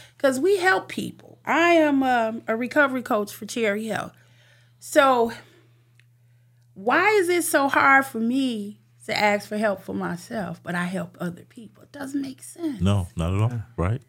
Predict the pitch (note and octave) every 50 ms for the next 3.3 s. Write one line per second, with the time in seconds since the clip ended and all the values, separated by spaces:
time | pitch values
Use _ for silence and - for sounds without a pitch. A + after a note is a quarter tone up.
0 | _ - C4 B3 - C#4 B3+ - - - - D#4 D#4+ D#4+ D4 B3 A#3 G#3 F#3+ -
1 | - - - A3+ A3 B3+ C4 C4 C4+ C4 - - C4+ C#4 C4+ D#4 D#4+ - E4 E4
2 | D#4 C#4 - C#4+ C4+ B3+ - C#4+ D#4 E4 E4 D#4+ D#4 A3+ F#3+ F3+ - - - -
3 | - - - - -